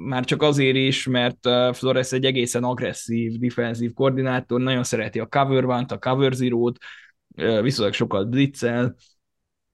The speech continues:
ö, folyamatosan próbálja nyomás alá helyezni az irányítót, de hát ugye ezek a, ezek a játékrendszerek, meg, ö,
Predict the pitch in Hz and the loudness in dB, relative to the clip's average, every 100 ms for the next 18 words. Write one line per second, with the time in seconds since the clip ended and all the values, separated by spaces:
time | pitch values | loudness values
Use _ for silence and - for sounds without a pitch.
0 | _ - 123 120 120 117 135 131 123 117 | _ -10 -6 -4 -4 2 4 4 2 0
1 | 120 113 143 127 120 120 127 135 123 - | 0 2 2 2 0 -2 -2 -2 -2 -2
2 | 117 113 120 120 117 123 120 135 151 160 | -4 -4 -2 -2 -2 -4 -4 -2 0 -2
3 | 160 160 147 139 139 147 143 117 104 - | 0 0 0 0 -2 -2 0 -2 -4 -4
4 | 117 110 113 113 117 - _ _ _ 117 | -2 0 0 0 -4 -10 _ _ _ -4
5 | 117 117 120 123 127 139 135 139 139 143 | -2 2 4 4 4 2 4 2 4 4
6 | 143 143 - - - _ _ _ - - | 4 2 -6 -20 -20 _ _ _ -14 -6
7 | 113 113 107 104 107 110 113 113 | -4 0 2 4 4 4 4 2